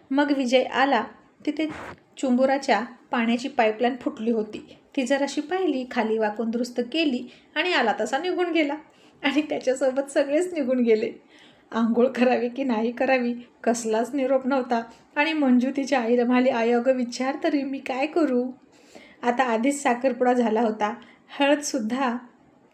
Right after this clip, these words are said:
रात्री लागली होती, त्यामुळे एक वाजेपर्यंत मंजू पूर्ण रिकामी होती,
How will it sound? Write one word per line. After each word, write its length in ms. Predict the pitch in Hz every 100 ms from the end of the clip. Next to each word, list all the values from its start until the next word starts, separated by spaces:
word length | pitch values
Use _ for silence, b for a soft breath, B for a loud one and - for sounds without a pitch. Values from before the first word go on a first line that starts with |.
| _ _ _ -
रात्री 400 | 247 214 247 285
लागली 280 | 247 220 233
होती, 220 | 269 247
त्यामुळे 340 | 220 262 285 254
एक 260 | 269 285
वाजेपर्यंत 480 | 277 269 262 277 277
मंजू 300 | 254 240 240 254
पूर्ण 300 | 320 330 339
रिकामी 420 | 285 247 220 220
होती, 300 | 226 - -